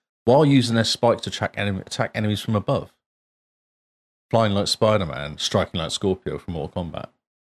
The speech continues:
Sounds like a combination. I was like, "That sounds amazing."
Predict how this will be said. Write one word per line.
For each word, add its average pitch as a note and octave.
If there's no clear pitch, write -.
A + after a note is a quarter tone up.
Sounds D2+
like C#2+
a D#2+
combination. E2
I -
was C#3
like, A#2
"That D3
sounds G2+
amazing." G#2+